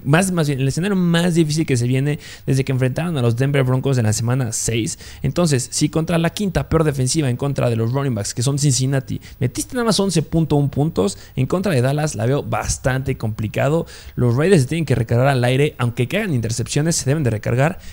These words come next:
y lo único que lo va a salvar es un touchdown, pero un touchdown te lo va a dejar con quince puntos a lo mucho. Entonces sí, es un flex esta semana, y me gustaría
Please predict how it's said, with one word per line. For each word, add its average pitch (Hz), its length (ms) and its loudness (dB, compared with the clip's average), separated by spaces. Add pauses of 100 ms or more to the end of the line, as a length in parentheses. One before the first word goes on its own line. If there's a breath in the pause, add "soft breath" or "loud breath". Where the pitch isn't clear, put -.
y - 60 -4
lo 160 60 2
único 208 160 2
que 143 80 0
lo 147 80 0
va 175 60 2
a - 20 2
salvar 170 220 -2
es 170 100 -2
un 165 100 -2
touchdown, 175 480 -4 (180 loud breath)
pero 160 160 0
un 214 60 -2
touchdown 196 320 -2
te 156 80 0
lo 143 60 2
va 160 40 0
a 165 40 2
dejar 165 160 -4
con 135 140 -2
quince 156 280 0
puntos 156 400 -4
a 117 60 -6
lo 120 100 -4
mucho. 170 380 -2 (340 loud breath)
Entonces 160 400 -2
sí, 185 320 0
es 139 160 0
un 175 80 -2
flex 165 240 0
esta 156 220 -2
semana, 139 480 0 (280 loud breath)
y 143 120 2
me 151 160 2
gustaría 165 840 2